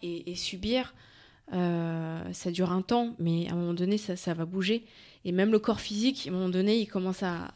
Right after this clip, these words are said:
à somatiser, à nous donner des alertes. C'est-à-dire que vraiment, euh, quand le cerveau, lui, euh, il est persuadé que il peut pas faire plus, le corps, euh, il dit, « OK, non, là, t'es pas du tout là, t'es pas du tout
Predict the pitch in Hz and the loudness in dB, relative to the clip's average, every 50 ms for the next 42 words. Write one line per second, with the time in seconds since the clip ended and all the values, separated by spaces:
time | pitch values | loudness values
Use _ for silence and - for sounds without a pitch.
0 | - - - 185 170 - 196 190 180 175 - - 196 196 233 247 226 196 160 143 | -14 -12 -10 -10 -6 -4 -4 -2 -2 -2 -4 -4 -2 0 2 2 2 2 2 0
1 | 160 165 175 185 190 196 202 190 - - 196 190 185 185 185 175 190 185 196 196 | -2 -2 -2 0 0 -2 -2 -4 -8 -6 -4 -2 -2 0 0 0 0 2 2 2
2 | 202 208 208 - - 180 170 175 202 202 - - 170 180 180 190 208 226 240 240 | 0 0 -2 -4 -6 -8 -6 -6 -8 -8 -8 -10 -8 -6 -4 -4 -4 -4 -6 -8
3 | 240 - - _ - - - - - - - - - _ _ _ 180 180 170 175 | -10 -16 -20 _ -20 -20 -20 -20 -20 -20 -20 -20 -20 _ _ _ -10 -10 -8 -6
4 | 208 214 214 214 208 196 - - 202 196 196 208 220 220 208 202 202 214 208 202 | -6 -6 -6 -6 -8 -8 -6 -6 -6 -6 -6 -6 -6 -6 -6 -6 -8 -8 -8 -6
5 | 180 170 165 165 160 - - 175 170 175 170 170 - 196 190 - - 202 185 190 | -8 -8 -8 -12 -14 -14 -12 -10 -8 -8 -4 -4 -4 -4 -4 -6 -8 -8 -8 -8
6 | 220 214 214 190 175 165 160 160 - - - - - - - - - - - 185 | -8 -8 -8 -10 -10 -10 -10 -12 -14 -18 -20 -20 -20 -20 -20 -20 -20 -16 -14 -10
7 | - - 165 - 185 190 - - 180 185 185 - - 226 240 254 262 - - - | -8 -8 -6 -4 -6 -6 -4 -6 -6 -6 -6 -6 -4 -4 -2 -2 -4 -4 -6 -10
8 | - _ _ _ _ - - _ _ _ _ - 180 175 170 - 202 208 220 220 | -14 _ _ _ _ -20 -20 _ _ _ _ -2 -2 -2 2 4 4 4 4 4
9 | 196 180 170 165 165 175 180 180 180 - 220 202 208 196 185 175 170 - 165 - | 2 0 0 -2 -2 -2 -4 -2 -2 -2 -4 -2 0 0 0 -2 -2 -4 -4 -2
10 | 180 175 180 196 208 - - 247 233 214 208 214 196 - - - 180 - - 233 | -2 0 0 -2 -4 -4 -2 0 2 2 4 2 2 0 -2 -4 -2 0 0 0
11 | 226 233 226 - - 262 220 | 0 -2 -4 -4 -2 -2 -2